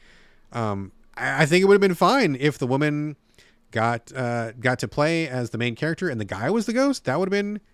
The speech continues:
equally good. And I just was really kinda put off that she got killed off the bat. Very cliche and really uns-, un-, un-,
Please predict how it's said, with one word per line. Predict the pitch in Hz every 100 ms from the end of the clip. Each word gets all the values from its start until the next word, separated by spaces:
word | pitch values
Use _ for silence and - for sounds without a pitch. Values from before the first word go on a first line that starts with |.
| -
equally | 233 233 254 254
good. | 262 269 196
And | 143
I | 151
just | 165 165
was | 190
really | 180 196
kinda | 180 151
put | - 131
off | 131
that | 127
she | -
got | 117 104
killed | 117 107
off | 104
the | 95
bat. | 98 101 - - - - -
Very | 254 269 185
cliche | 151 131 143 139
and | 120 190
really | 285
uns-, | 151 131 - - _ - - _ _ _ -
un-, | 240 311 294 -
un-, | 185 262 220